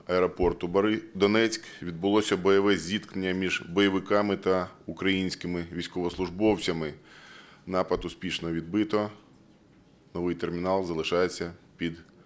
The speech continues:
контролем українських військових. Вчора неподалік населеного пункту Сартана Донецької області українські військові зафіксували проліт трьох безпілотних літальних апаратів.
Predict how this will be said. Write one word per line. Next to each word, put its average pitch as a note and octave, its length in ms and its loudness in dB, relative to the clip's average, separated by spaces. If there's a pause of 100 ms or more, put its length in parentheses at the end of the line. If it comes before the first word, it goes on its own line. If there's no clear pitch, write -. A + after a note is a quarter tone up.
(240)
контролем F2 480 -2
українських D2+ 600 -8 (200)
військових. D2 560 -6 (840)
Вчора A2+ 300 4
неподалік G#2 520 4
населеного G2 440 2
пункту F#2 420 -2
Сартана G2 480 2
Донецької F2+ 560 -2
області E2 600 0
українські F2 560 -4
військові F2 520 -2 (140)
зафіксували F2+ 800 0 (600)
проліт G2 480 0
трьох G#2 500 2
безпілотних F2+ 680 -4
літальних D#2+ 560 -2 (180)
апаратів. E2 540 -2